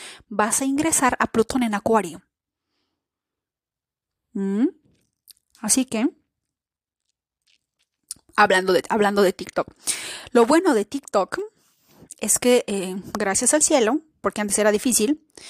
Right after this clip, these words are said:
ahora sí, aprendiendo con, con un seguidor, o sea que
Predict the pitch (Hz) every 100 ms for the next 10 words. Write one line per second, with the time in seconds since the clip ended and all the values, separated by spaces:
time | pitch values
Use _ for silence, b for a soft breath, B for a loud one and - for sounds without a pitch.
0 | B B B B 208 214 202 185 208 208
1 | 202 208 190 202 190 - 220 247 - 240
2 | 202 208 - - 185 190